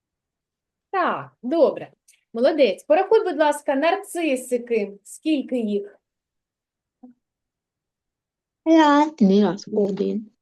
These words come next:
Speaker 2: один, два, три, чотири, п'ять, шість, сім,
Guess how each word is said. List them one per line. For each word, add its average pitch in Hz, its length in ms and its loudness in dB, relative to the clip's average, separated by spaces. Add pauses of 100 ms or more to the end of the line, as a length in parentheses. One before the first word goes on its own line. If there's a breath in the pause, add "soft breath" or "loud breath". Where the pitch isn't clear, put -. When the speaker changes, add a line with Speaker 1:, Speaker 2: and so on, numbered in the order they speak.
(200)
Speaker 2:
один, 285 800 6
два, 269 480 0 (380)
три, 277 460 2 (280)
чотири, 269 460 -4 (460)
п'ять, 254 240 -4 (420)
шість, 269 480 -8 (120)
сім, 277 240 -2